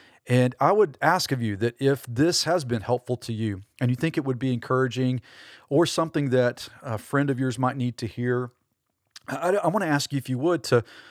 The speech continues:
to post this on your social media platforms, whether it be Facebook or a, a link, uh, on Twitter, whatever it may be, but post it on your social media platforms. I would greatly appreciate it. And also, too, you can go and,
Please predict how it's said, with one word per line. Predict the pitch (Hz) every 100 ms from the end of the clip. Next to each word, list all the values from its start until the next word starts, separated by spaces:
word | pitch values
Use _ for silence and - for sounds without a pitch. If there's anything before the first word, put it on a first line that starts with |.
| - -
to |
post | 131 151 160
this | 170
on | 160
your | 147
social | 135 143 135 135
media | 123 143
platforms, | - 104 104 104 90 92
whether | 117
it |
be | 101
Facebook | - 135 - 123 117 -
or | 101 101 _ _ - _
a, | - 104
a | 117
link, | 104 127 -
uh, | - 104 95 95
on | 104
Twitter, | 101 - 139 127 - - -
whatever | 147 190
it | 160
may | 135 127
be, | 107 113 104
but | - 117
post | - 156 -
it | 151
on | 139 127 123
your | 113 143
social | 139 147 135
media | 120
platforms. | 113 127 113 120 113
I | 127
would | 107
greatly | 127 123
appreciate | 113 135 - 104
it. | 110
And | 120
also, | 151 202 -
too, | 139 - 151 110 - - - -
you | 131
can | 143
go | 127 135 139 139 -
and, | 117 110 110 110